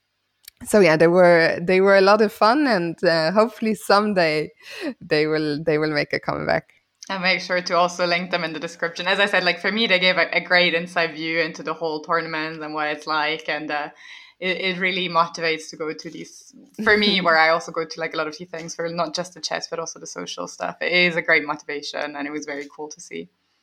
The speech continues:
Speaker 1: Yeah, thank you.
Speaker 2: Okay, I think we don't have that much time left, so maybe just two more questions. First of
Speaker 1: Mm-hmm.
Speaker 2: all,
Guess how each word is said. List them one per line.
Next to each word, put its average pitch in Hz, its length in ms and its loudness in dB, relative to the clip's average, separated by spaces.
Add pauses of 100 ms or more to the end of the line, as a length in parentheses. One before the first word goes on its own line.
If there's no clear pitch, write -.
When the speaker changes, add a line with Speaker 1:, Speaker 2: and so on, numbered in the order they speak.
(320)
Speaker 1:
Yeah, 165 460 -4 (100)
thank 175 320 -6
you. 156 260 -4 (520)
Speaker 2:
Okay, 196 520 -4
I 214 160 2
think 285 320 2
we 294 100 0
don't 277 220 2
have 311 180 -2
that 247 140 2
much - 440 -4
time 196 420 0
left, 180 460 -2
so 269 100 -4
maybe 262 380 4
just 262 280 -6
two 285 200 2
more 226 420 2
questions. - 720 -4
First 277 380 0
of 220 80 2
Speaker 1:
Mm-hmm. 214 180 2
Speaker 2:
all, 208 320 -2